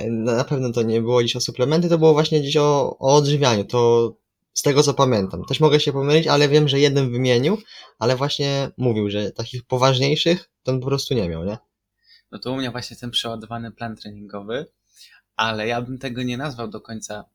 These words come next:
Speaker 2: e, błędem. Znaczy, żadnego błędu nie można nazwać do końca błędem, jeśli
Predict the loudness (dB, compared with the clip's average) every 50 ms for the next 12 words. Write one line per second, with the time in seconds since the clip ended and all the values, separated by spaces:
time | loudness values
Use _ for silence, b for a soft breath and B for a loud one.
0 | _ _ _ _ -20 -20 -20 -20 -20 -20 -18 -16 -14 -14 -12 -12 -12 -12 -10 -8
1 | -6 -6 -8 -8 -12 _ B B B B B B B -16 -12 -8 -6 -6 -4 -4
2 | -6 -6 -6 -6 -6 -8 -8 -10 -12 -12 -12 -12 -12 -12 -14 -14 -14 -16 -16 -16
3 | -18 -16 -16 -16 -16 -18 _ -20 -16 -14 -14 -14 -12 -14 -14 -12 -12 -12 -10 -10
4 | -8 -8 -8 -8 -10 -10 -12 -12 -12 -12 -8 -6 -4 -4 -4 -4 -6 -8 -10 -10
5 | -10 -12 -12 -12